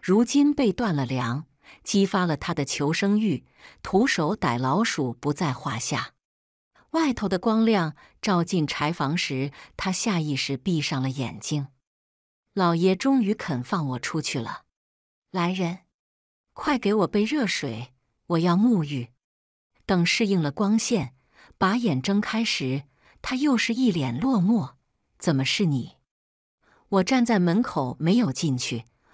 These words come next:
好整以暇道：“夫人可还满意我如此安排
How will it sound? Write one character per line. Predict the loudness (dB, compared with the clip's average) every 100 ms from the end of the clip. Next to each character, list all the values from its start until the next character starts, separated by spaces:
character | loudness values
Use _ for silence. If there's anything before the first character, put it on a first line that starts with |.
| _
好 | -6 0 0
整 | 2 2
以 | 2
暇 | 0 -2 -2
道 | -2 -4 -8 _ _ -20 _
：“夫 | 0 4
人 | 4 4 2
可 | 0 -4
还 | -2 0
满 | 2 0 0
意 | 2
我 | 2 0
如 | -4 -2 -2
此 | -2 -4 -4
安 | -2 -2
排 | -4 -6 -8